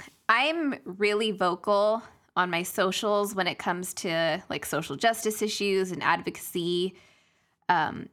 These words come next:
allyship. And I happen to know brown men, brown cisgender men,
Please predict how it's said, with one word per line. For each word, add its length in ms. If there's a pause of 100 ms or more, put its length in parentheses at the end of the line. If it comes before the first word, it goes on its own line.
allyship. 720 (840)
And 440
I 100
happen 340
to 140
know 300
brown 420
men, 480
brown 340
cisgender 680
men, 500